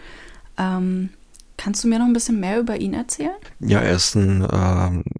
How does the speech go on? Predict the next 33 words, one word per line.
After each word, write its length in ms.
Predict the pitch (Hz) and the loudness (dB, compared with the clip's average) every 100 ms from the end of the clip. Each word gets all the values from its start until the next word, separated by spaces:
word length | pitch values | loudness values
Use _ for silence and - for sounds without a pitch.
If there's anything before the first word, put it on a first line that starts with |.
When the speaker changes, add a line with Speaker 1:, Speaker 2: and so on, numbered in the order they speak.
| - - | -10 -4
Speaker 2:
Sol-, 500 | - 98 127 110 - - | 0 2 0 -2 -4 0
Soldat 340 | 101 92 92 - | 4 4 4 4
in 60 | |
der 60 | 92 | 2
kämpfenden 480 | - 92 - 90 90 | 4 2 4 2 4
Einheit, 540 | 85 95 110 123 117 | 2 4 4 4 0
fährt 400 | - 113 107 - | 0 2 2 2
aber 320 | 101 98 98 | 2 4 2
verschiedene, 840 | 95 - 95 - 104 101 95 92 - - - - - | 2 0 0 2 4 4 4 2 0 -8 -14 -14 -6
äh, 180 | 165 98 | 0 2
Stationen 680 | - 92 - 101 104 110 107 | 2 0 2 4 6 4 4
und, 420 | 98 95 - - | 2 0 -4 0
äh, 200 | 98 95 | 2 2
Bataillone 640 | 95 92 90 90 95 101 | 2 2 2 4 4 4
ab, 260 | - 110 - - | 4 0 -4 -12
wo 560 | 131 101 95 95 98 - - | 0 4 4 4 2 -2 -10
Soldaten 640 | - 104 98 90 95 - 101 | -2 2 4 2 0 0 0
und 80 | |
Soldatinnen 480 | - 90 92 101 95 | 2 0 0 2 2
sagen, 400 | 95 95 95 101 | 2 2 2 2
dass 160 | 98 - | 0 0
sie 100 | 87 | 0
hier 160 | 90 | 2
jetzt 280 | 95 - - | 0 0 0
Hunde 280 | 101 98 98 | 4 4 4
haben 240 | 101 101 | 4 4
und 100 | 98 | 2
Futter 320 | - - 113 110 | 0 2 2 2
brauchen 440 | 117 110 104 107 | 2 2 4 2
oder 240 | 95 92 | 2 2
was 160 | 90 - | 2 0
anderes. 440 | - 95 104 120 | 2 4 4 0
Und 180 | - 101 | 0 -2